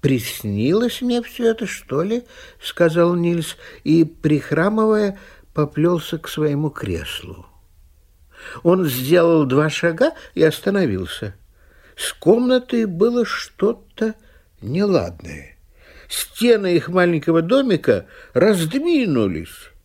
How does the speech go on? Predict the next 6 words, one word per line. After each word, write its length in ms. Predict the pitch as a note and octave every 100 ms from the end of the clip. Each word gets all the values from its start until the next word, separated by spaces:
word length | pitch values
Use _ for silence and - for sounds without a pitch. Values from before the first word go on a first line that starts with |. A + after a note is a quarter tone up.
| _ _ - -
Потолок 600 | F#3 F#3 A3+ C4 D#4 D#4+
ушел 320 | B3+ - D4 D4
высоко 460 | D4 - C#4 C#4 D4+
наверх, 640 | D4 D4 D4 C#4+ F3+ - - - -
а 140 | F3
кресло, 1040 | E3 - G#3 D4 D#4 D4+ - - A#2 F#2